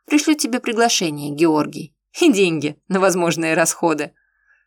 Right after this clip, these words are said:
С вызовом улыбаясь, отчеканиваю я. Улыбается,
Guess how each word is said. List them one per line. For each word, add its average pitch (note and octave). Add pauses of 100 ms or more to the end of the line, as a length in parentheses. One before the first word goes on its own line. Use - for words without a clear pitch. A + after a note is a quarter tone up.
(100)
С -
вызовом F#3
улыбаясь, F#3
отчеканиваю D#3+
я. D3+ (420)
Улыбается, D#3